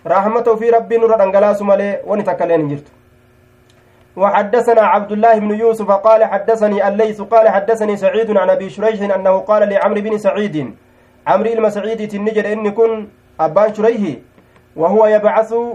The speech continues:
حال inni kun erguun البعوث waraana ergamaa ta'e tokko haala erguun. Amri ilma Sa'iid. Aaya. وليس بصحابي ولا تابعي.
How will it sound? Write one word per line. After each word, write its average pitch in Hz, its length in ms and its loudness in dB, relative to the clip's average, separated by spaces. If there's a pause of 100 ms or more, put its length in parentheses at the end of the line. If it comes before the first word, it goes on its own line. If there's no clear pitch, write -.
(140)
حال 214 440 2
inni 220 240 -4
kun 220 140 -2
erguun 214 400 0
البعوث 202 800 -2 (1040)
waraana 202 460 2
ergamaa 220 540 4
ta'e 208 160 -6
tokko 220 300 -2
haala 208 240 2
erguun. 143 480 -6 (1300)
Amri 180 280 -4
ilma 190 180 -2
Sa'iid. 170 340 -8 (1200)
Aaya. 160 360 0 (680)
وليس 190 420 0
بصحابي 165 600 -4
ولا 175 280 0
تابعي. 156 520 -6